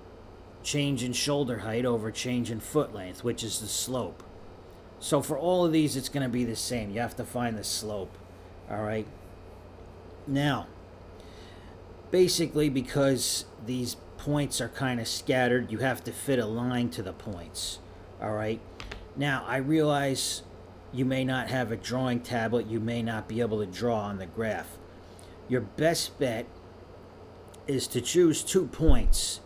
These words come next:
that are far away from each other, okay? Not necessarily points that are already plotted. I'm just saying you can draw an imaginary line.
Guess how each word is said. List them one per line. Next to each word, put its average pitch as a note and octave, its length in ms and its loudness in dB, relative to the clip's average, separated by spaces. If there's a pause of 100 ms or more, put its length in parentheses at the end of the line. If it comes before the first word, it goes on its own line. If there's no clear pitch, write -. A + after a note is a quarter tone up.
(100)
that B2 160 4
are G#2+ 120 0
far D3 380 4
away C3 260 4
from A#2+ 240 -6
each F#2+ 200 -6
other, F2 300 -6 (400)
okay? G2+ 300 -4 (260)
Not E3+ 260 2
necessarily D3+ 680 2
points D#3 460 0
that A#2+ 180 -4
are A#2+ 240 0
already C3 400 2
plotted. G#2+ 600 -2 (520)
I'm B2+ 140 0
just C3 260 0
saying C3+ 320 2
you B2+ 100 0
can B2 200 -4
draw B2+ 400 2
an A#2+ 120 -4
imaginary A#2+ 840 0
line. A2+ 400 -2